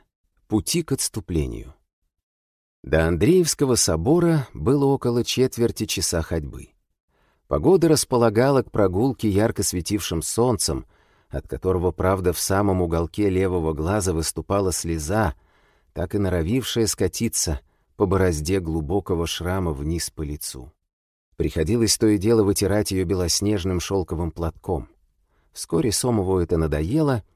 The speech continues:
и перед самым морским кадетским корпусом он свернул от Невы в переулок, где в тени петербургских особняков глаз, наконец, перестал слезиться. Петербург,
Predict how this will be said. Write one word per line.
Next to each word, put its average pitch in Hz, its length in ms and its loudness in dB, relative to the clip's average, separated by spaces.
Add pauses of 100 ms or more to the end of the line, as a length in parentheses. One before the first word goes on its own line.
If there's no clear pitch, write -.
(400)
и 82 100 -2
перед 78 260 -2
самым 139 380 4
морским 113 520 0
кадетским 92 580 0
корпусом 107 680 -2 (340)
он 117 160 -2
свернул 95 520 0
от 87 160 -2
Невы 85 240 0
в - 80 -12
переулок, 90 760 -4 (380)
где 67 220 -10
в - 80 -14
тени 82 280 -4
петербургских 87 800 -6
особняков 80 840 -2
глаз, 80 440 -4
наконец, 101 480 -4
перестал 85 540 -4
слезиться. 64 680 -12 (680)
Петербург, 85 840 -4